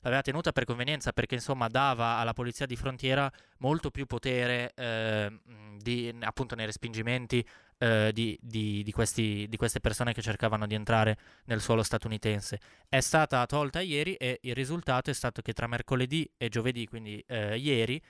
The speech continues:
tra oggi e ieri, più di diecimila persone migranti sono state fermate al confine tra Messico e Stati Uniti, proprio perché,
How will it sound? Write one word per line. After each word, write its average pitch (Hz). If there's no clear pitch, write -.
tra 113
oggi 117
e 120
ieri, 127
più 147
di 139
diecimila 147
persone 131
migranti 139
sono 127
state 123
fermate 127
al 120
confine 120
tra -
Messico 117
e 117
Stati -
Uniti, 113
proprio 139
perché, 127